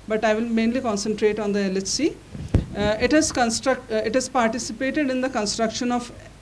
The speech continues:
Large Had-, Hadron Collider. Uh, there were hardware contributions for construction of L H C. Uh, then in the commissioning a-,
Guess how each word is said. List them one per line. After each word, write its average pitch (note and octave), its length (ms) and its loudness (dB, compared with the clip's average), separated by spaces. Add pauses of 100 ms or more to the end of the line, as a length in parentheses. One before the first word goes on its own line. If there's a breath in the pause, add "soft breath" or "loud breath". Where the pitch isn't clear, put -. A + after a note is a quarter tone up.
(160)
Large G#3 360 0
Had-, A3+ 240 0
Hadron A3+ 360 2
Collider. A3 500 4 (540 loud breath)
Uh, G#3 300 0
there A3+ 160 2
were B3+ 80 2
hardware A3 420 4
contributions B3 960 -2
for B3+ 140 -2
construction A#3+ 540 -2
of B3 140 -2
L A3+ 140 4
H A3+ 60 2
C. D#4 340 6 (500 loud breath)
Uh, G3+ 280 2
then A#3+ 460 2
in G#3+ 240 2
the G#3 420 6 (100)
commissioning A3+ 520 0
a-, A3+ 220 2